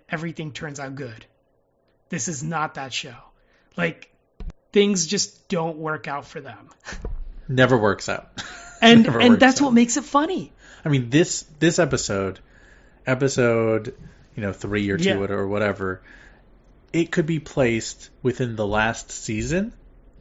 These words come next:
Speaker 2: and it would be the same.
Speaker 1: That's right.
Speaker 2: You know, Kramer leaving the door open, stuff being stolen, um, like, you know, them playing the game to try and get the apartment. Like, all of it's the same because the characters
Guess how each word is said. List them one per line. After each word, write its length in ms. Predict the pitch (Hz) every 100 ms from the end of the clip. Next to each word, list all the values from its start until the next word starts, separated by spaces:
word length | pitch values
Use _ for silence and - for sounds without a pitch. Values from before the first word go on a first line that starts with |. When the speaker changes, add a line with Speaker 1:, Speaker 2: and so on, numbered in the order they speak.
| -
Speaker 2:
and 100 | 120 113
it 20 |
would 160 | 107
be 80 | 113
the 140 | 101 92
same. 220 | - -
Speaker 1:
That's 260 | 170 143 156
right. 220 | 131 107 - - -
Speaker 2:
You 100 | 113
know, 380 | 101 95 95 92
Kramer 300 | - 107 110
leaving 260 | 110 107 107
the 80 | 101
door 280 | 101 98
open, 480 | 98 98 - 101 95
stuff 260 | - 104 -
being 160 | 107
stolen, 840 | 104 - 107 101 101 101 98 98 95 - - - - _ -
um, 360 | 104 95 95
like, 260 | 95 92 -
you 60 | 104
know, 120 | 92
them 200 | 101 98
playing 260 | 107 101
the 80 | 98
game 340 | 95 101 98 101
to 100 | 98
try 200 | - 104
and 100 | 98
get 140 | 98
the 80 | 104
apartment. 320 | 104 101 104
Like, 160 | 98 -
all 180 | 127 190
of 100 | 196
it's 100 | -
the 120 | 139
same 340 | - 160 123
because 260 | 104 101 107
the 100 | 113
characters 640 | - 160 147 135 110 101